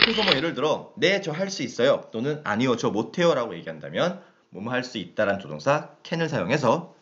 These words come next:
할 수 있다면 "Yes, I can." 또는 할 수 없다면 "No, I cannot." "No, I cannot." 이라고 얘기해 주시면 된다는 거죠. 물론 cannot은 축약형으로 can't,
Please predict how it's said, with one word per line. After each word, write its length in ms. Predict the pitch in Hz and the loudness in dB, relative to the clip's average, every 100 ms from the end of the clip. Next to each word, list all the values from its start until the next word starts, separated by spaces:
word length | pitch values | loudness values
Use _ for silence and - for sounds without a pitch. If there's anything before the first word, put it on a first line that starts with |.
| _ | _
할 140 | - 143 | -10 -10
수 100 | 98 | -8
있다면 500 | 87 98 208 233 - - - - - - - _ - | -6 0 0 0 -6 2 2 2 -2 -2 -4 _ -8
"Yes, 200 | 131 151 | -6 0
I 140 | 151 151 | 0 0
can." 380 | 127 95 170 - _ _ | -2 -2 -4 -12 _ _
또는 260 | 117 135 202 | -6 -4 -6
할 140 | 214 | -8
수 120 | 208 - | -4 -4
없다면 480 | - 110 185 190 - - | -2 2 2 0 -12 -8
"No, 460 | 107 135 165 175 - | 4 4 4 -2 -2
I 280 | 95 104 107 - | 0 0 -4 -12
cannot." 640 | - 90 95 95 - - _ _ _ _ - | -12 -4 2 2 2 -14 _ _ _ _ -16
"No, 300 | 95 117 143 - | -4 -2 -2 -2
I 220 | 92 95 | -2 -4
cannot." 440 | - 82 110 143 - | -8 -2 4 4 2
이라고 280 | 92 90 110 | -10 -8 -8
얘기해 300 | 80 78 85 | -8 -8 -10
주시면 420 | 76 - 165 180 - - - - - - | -8 0 2 2 0 4 4 6 2 2
된다는 340 | 101 90 76 | -4 -8 -10
거죠. 260 | 69 76 76 - - - | -10 -10 -10 -14 -20 -14
물론 340 | - 160 190 190 | -2 2 2 0
cannot은 480 | 254 233 226 214 196 | -2 2 2 2 -6
축약형으로 760 | 220 226 220 127 131 127 - - | 0 0 0 -4 0 0 -2 -8
can't, 580 | - 147 98 - - | 2 2 2 -10 -10